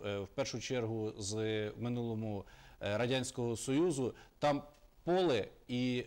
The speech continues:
ґрунт для цього, звичайно, є. І тому роль парламент-, парламентарів, е, від України, роль дипломатичних,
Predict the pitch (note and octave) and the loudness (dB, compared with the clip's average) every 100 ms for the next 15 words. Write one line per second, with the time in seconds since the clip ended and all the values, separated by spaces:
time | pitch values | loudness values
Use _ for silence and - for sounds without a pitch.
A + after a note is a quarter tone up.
0 | A2+ C#3 F3 D#3+ A2+ A#2 - C#3 A2+ A2+ | -2 2 2 2 -2 -4 0 0 0 -2
1 | - A2 G#2+ F#2 D#2+ - - B2 - E3 | 0 -2 -2 -4 -6 -12 -12 -6 0 2
2 | F3+ F3+ D3+ - A#2+ C3+ E3+ E3 D3 - | 4 4 2 0 0 4 4 4 0 -2
3 | C3+ C3+ D3 D#3+ D#3 C3 - - - C#3 | 0 2 2 2 0 -2 -6 -10 0 2
4 | C#3 D3 C#3+ C#3 C#3+ F3 F3+ - - - | 4 2 2 0 0 0 -2 -8 -20 -20
5 | - G#2+ A2+ D#3+ - F3 C3+ C#3 C#3+ F#3+ | -8 -2 2 0 0 -2 2 4 4 4
6 | F3 G#2+ - - A#2+ D#3+ C#3+ C#3 - C#3+ | 2 0 -4 -4 2 4 4 2 2 2
7 | C#3 D3+ F3 - D3 | 2 0 -2 0 -2